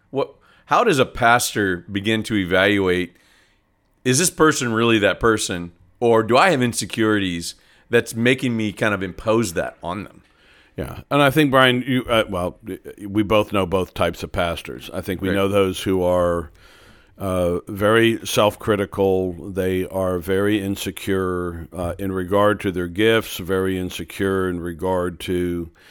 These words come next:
Speaker 2: uh, their ability to exercise any kind of, um, intervention in the lives of others. Uh, they're constantly,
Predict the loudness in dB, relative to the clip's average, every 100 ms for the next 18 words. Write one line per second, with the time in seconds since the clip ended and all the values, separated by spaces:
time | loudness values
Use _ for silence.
0 | -20 -20 _ _ -8 -6 -2 0 0 0
1 | 2 4 4 4 2 -2 -4 -6 0 2
2 | 4 2 -2 -4 -4 -4 -2 0 -2 -2
3 | -2 -4 -6 -8 -6 -4 -6 -6 -8 -10
4 | -10 -6 -4 0 0 0 -2 -2 0 2
5 | 2 2 0 -2 0 0 2 0 -2 -4
6 | -6 -4 -4 -6 -6 -4 -2 -4 -4 -6
7 | -4 -4 -4 -4 -6